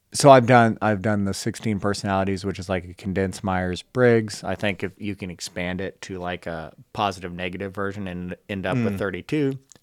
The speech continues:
Speaker 1: There's the disc survey, which is kinda like how you may function at the workplace. We just, little, uh, note as staff, we just did a working genius thing.
Speaker 2: Yeah.
Speaker 1: We'll probably talk about that in the future.
Speaker 2: Maybe.
Speaker 1: We'll bring that into our vocabulary
Speaker 2: Maybe not.
Speaker 1: sometime. Uh, maybe not.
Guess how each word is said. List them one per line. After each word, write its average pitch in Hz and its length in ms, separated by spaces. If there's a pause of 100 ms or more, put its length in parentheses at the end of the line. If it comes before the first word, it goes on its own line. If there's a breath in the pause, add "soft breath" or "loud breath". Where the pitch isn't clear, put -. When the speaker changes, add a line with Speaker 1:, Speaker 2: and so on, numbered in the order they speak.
Speaker 1:
There's 101 300
the 95 140
disc 104 460
survey, 104 500
which 92 220
is 95 100
kinda 90 220
like 85 160
how 92 80
you 90 120
may 87 180
function 87 360
at 85 80
the 92 60
workplace. 120 560 (320 loud breath)
We 117 100
just, 113 300
little, 95 500
uh, 92 300
note 95 260
as 92 140
staff, 95 340
we 107 60
just 92 180
did 92 140
a - 20
working 90 400
genius 92 480
thing. 131 220
Speaker 2:
Yeah. 110 100
Speaker 1:
We'll 113 100
probably 101 260
talk 98 260
about 98 280
that 101 280
in 110 100
the 104 80
future. 110 280
Speaker 2:
Maybe. 127 80
Speaker 1:
We'll 101 100
bring 95 160
that 90 180
into 113 140
our 110 80
vocabulary 117 560
Speaker 2:
Maybe 113 140
not. - 80
Speaker 1:
sometime. 110 260 (440 loud breath)
Uh, 104 60
maybe 92 280
not. 98 280